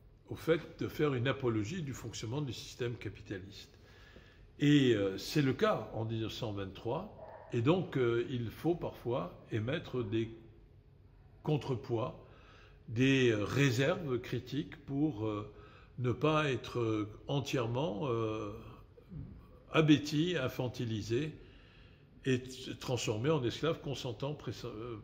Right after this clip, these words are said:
précisément. Et c'est, euh, un des objectifs, à mon sens, de la pièce de Jules Robin, qui montre comment la médecine peut être, euh, le prétexte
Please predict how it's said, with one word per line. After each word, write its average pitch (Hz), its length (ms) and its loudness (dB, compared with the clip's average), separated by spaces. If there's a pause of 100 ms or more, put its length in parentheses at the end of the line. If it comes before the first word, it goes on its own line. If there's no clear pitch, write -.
précisément. 107 720 -6
Et 120 100 0
c'est, 165 340 0
euh, 127 180 -4
un 139 100 0
des 123 260 -2
objectifs, 101 520 -2
à 117 60 -4
mon 101 160 -6
sens, - 380 -10 (580)
de 120 60 4
la 110 120 4
pièce 139 340 0
de 120 100 -2
Jules 117 240 0
Robin, 107 420 -2 (140)
qui 107 300 -6
montre 123 400 -6
comment 120 440 -4 (400)
la 113 120 -2
médecine 127 640 0 (120)
peut 107 360 0 (440)
être, 117 400 -2
euh, 98 280 -4 (1900)
le 107 320 0
prétexte - 840 2